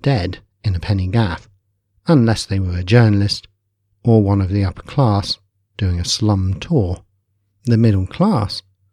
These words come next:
would go to each other's houses, or church, or perhaps a concert. Of course, perhaps some of the more wayward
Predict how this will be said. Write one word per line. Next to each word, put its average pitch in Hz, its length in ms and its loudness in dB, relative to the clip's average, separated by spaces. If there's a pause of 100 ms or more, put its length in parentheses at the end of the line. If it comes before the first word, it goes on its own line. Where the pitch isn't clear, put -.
(140)
would 113 200 -2
go 127 240 4
to - 140 -4
each - 200 -2
other's 98 280 0
houses, 113 680 -2 (560)
or 104 120 -4
church, - 680 -2 (260)
or 117 60 -6
perhaps - 320 -6
a - 60 -20
concert. - 560 -4 (560)
Of 294 220 -6
course, 127 400 4 (680)
perhaps - 340 -2
some 127 200 4
of 104 120 -2
the 107 60 0
more 104 300 2
wayward 113 800 0